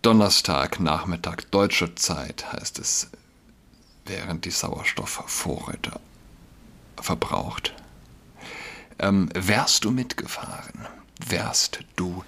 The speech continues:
mitgetaucht, wenn du eine Freikarte bekommen hättest?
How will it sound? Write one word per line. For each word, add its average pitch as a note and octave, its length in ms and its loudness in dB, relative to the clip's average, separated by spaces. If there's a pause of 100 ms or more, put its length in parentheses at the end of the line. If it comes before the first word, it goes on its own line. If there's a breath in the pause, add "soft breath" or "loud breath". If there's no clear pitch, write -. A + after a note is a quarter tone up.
(280 loud breath)
mitgetaucht, - 640 0
wenn G2 100 4
du D3+ 100 8
eine D3 100 8
Freikarte - 500 2
bekommen - 400 -4
hättest? - 640 2